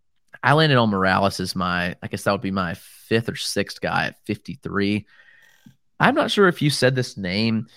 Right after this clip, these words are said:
but I have, uh, Welbin Franc-, Francisca from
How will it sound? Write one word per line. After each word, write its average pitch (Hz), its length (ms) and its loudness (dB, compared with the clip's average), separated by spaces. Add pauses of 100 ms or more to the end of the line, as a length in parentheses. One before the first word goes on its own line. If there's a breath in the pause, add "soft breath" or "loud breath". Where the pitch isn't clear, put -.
(160 soft breath)
but - 80 -2
I 131 80 6
have, 240 200 2
uh, 104 380 4
Welbin 113 400 2
Franc-, - 560 -4
Francisca 120 760 -2 (240)
from 113 380 0